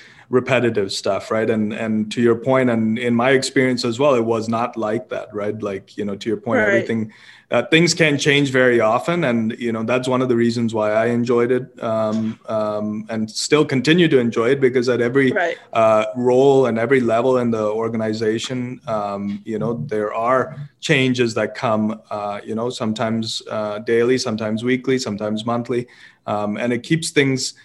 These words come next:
Speaker 1: uh, you know, fresh, so to speak. And, you know, I, I
Speaker 2: Right.
Speaker 1: personally like that. And I'm glad that, uh, you know, that's something that is front and center for you as well. And appreciate you sharing that, uh, that feedback. Um, so good, Sam. So, um,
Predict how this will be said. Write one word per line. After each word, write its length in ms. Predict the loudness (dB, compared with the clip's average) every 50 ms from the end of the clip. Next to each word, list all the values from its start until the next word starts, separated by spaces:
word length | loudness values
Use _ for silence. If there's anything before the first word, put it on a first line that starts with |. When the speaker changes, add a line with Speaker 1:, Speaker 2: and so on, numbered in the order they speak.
| _ _ _ -6
Speaker 1:
uh, 300 | -4 -2 -2 -2 -2 -2 -4
you 80 | -4 -4
know, 140 | -4 -4 -4
fresh, 480 | -4 -2 0 0 0 0 -2 -6 -4
so 160 | -2 -2 -2
to 60 | -2 -2
speak. 380 | -6 -4 -2 -4 -4 -2 -4
And, 320 | -4 -4 -4 -4 -4 -6 -8 -8
you 140 | -8 -6 -6
know, 80 | -6
I, 140 | -4 -4 -4
I 260 | -4 -2 0 2 2 2
Speaker 2:
Right. 80 | 2 2
Speaker 1:
personally 420 | 2 2 2 2 2 0 -2 -2 -2
like 260 | 0 0 -2 -2 0
that. 140 | 0 0 0
And 120 | 0 0 0
I'm 140 | 0 -2 -2
glad 280 | 0 0 -2 -2 -2 -2
that, 240 | -4 -6 -4 -4 -4
uh, 160 | -2 -2 -2 -4 -4
you 100 | -6 -6
know, 120 | -6 -4 -4
that's 200 | -6 -6 -6 -6
something 340 | -4 -4 -4 -4 -4 -4
that 180 | -4 -6 -6 -10 _ _ -20 -20 -20 _
is 160 | -4 -4 -4 -2
front 240 | -2 -2 0 0
and 80 | -2 -2
center 280 | -4 -4 -4 -4 -4 -6
for 120 | -4 -4
you 240 | -6 -4 -2 -2 -2 -2
as 140 | -4 -4
well. 220 | -6 -4 -4 -2 -4
And 200 | -4 -6 -6 -8
appreciate 480 | -10 -8 -6 -6 -6 -2 -2 -4 -4
you 80 | -4 -8
sharing 380 | -8 -8 -6 -6 -6 -6 -4 -4
that, 300 | -4 -4 -6 -6 -6 -6
uh, 260 | -4 -4 -4 -6 -8 -10 _
that 220 | -8 -8 -6 -6
feedback. 480 | -4 -4 -4 -2 -2 -4 -6 -6 -8 -14 _ -20 -20 -20 -20 -20 _ _ _
Um, 320 | 0 2 4 4 2 0 -2
so 160 | -2 0 2
good, 280 | 4 6 6 6 6 4
Sam. 240 | 0 0 0 0 -2
So, 480 | 0 2 4 4 4 4 4 0 0 0
um, 320 | 2 4 4 4 2 0